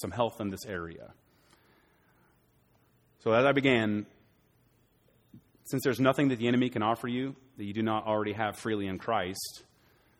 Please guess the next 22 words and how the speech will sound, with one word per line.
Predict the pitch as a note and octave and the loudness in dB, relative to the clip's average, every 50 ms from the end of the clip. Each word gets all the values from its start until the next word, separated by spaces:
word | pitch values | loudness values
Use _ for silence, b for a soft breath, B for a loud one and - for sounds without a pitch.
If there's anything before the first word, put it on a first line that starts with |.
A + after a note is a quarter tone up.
| b b _ _ _ _ _ _ _ _ _ _ _ _ _ _ _ _ _ _ | b b _ _ _ _ _ _ _ _ _ _ _ _ _ _ _ _ _ _
you | A2+ A2 B2 | -6 -4 -4
can | A#2+ - D3+ C3+ A#2 G#2 G2 | 0 4 4 4 4 4 2
wield | A#2 B2+ C#3+ C#3+ C3 A2 G2+ | 2 2 4 2 2 0 0
your | A#2+ A#2+ A#2+ | -2 0 0
influence | A#2+ A#2 C3 C3+ - - A#2 A2+ A2 A2 A2 - | 2 2 2 0 0 -2 -2 0 0 -2 -2 -2
rightly. | G#2 A#2+ D#3+ C3+ G#2 F2 - - - - _ _ _ _ _ _ _ _ b b b b b b b b b b b b _ _ | -2 -2 -2 -4 -6 -10 -14 -16 -20 -20 _ _ _ _ _ _ _ _ b b b b b b b b b b b b _ _
If | G#2 G#2+ G2+ | -8 -8 -4
you | A#2+ C#3+ E3 | 0 2 2
know | E3+ D3+ D3 D#3+ D#3+ B2+ | 4 6 8 8 8 6
that | A2+ G2+ | 6 2
you | A2+ C3 C#3 | 0 0 0
can't | - D#3 C#3+ C3 A#2 A2 | 2 0 -2 -2 -2 -2
give | - B2 B2+ C#3 C3+ A#2+ | 0 2 4 4 2 2
anything | - A2+ A2 A#2 A#2+ A#2 A#2 A2+ A2 A2 G#2+ G#2+ G2+ | 0 -2 -2 -2 -2 -4 -4 -4 -2 -2 -2 -2 -4
to | - - G2+ | -6 -8 -10
people | - - B2 B2+ - G2 F2+ | -10 -8 -10 -8 -8 -8 -8
that | F#2 F#2 | -6 -8
they | - G2 | -8 -6
don't | F#2 G#2 G#2+ A2 | -4 -2 -2 -2
already | G#2 G2 F#2+ F#2 | -2 -2 -4 -6
freely | - - G#2+ G2+ F#2+ F#2+ F#2 | -8 -6 -6 -4 -4 -4 -4
in, | F2 F2 F2 | -6 -6 -8